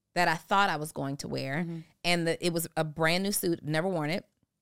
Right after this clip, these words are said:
Speaker 1: And the pants have these crystals that go down the side like a tuxedo stripe. So I pull the jacket off the hanger. I hang my things in a set.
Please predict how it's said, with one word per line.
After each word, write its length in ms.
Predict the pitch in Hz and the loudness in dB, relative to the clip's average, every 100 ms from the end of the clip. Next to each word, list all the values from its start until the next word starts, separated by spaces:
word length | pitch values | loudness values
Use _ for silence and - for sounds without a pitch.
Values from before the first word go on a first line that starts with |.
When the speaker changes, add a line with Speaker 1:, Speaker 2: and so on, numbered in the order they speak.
| _ _ _ _ - | _ _ _ _ -10
Speaker 1:
And 140 | 185 160 | -4 -2
the 60 | |
pants 640 | 160 - 240 254 196 - - | 0 0 2 0 -2 -4 -10
have 240 | - 180 165 | -2 0 2
these 180 | 165 - | -2 -4
crystals 540 | - 330 - 180 175 | -4 -4 0 0 2
that 180 | 175 151 | 0 0
go 120 | 165 | 0
down 240 | 160 160 156 | 0 0 0
the 60 | |
side 320 | 160 165 151 151 | -2 -2 -2 -2
like 140 | 147 | -4
a 40 | 156 | -4
tuxedo 460 | 165 - 240 247 | -4 -4 -2 -2
stripe. 460 | 165 - 107 101 - - _ _ _ _ _ _ _ - | -2 -4 -6 -8 -12 -20 _ _ _ _ _ _ _ -4
So 140 | - | 2
I 140 | 254 220 | 4 6
pull 260 | 220 320 330 | 6 6 4
the 120 | 226 | 2
jacket 520 | 180 220 415 330 - - _ _ - | 2 2 2 -2 -4 -8 _ _ 2
off 240 | 185 190 | 4 4
the 80 | - | 2
hanger. 360 | 185 180 170 185 | -2 0 0 0
I 80 | 170 | 0
hang 240 | 190 220 | -2 -2
my 100 | 226 | -2
things 300 | 214 202 185 | -2 -2 -2
in 100 | 175 | -4
a 40 | 160 | -4
set. 400 | - - 156 | -2 0 -2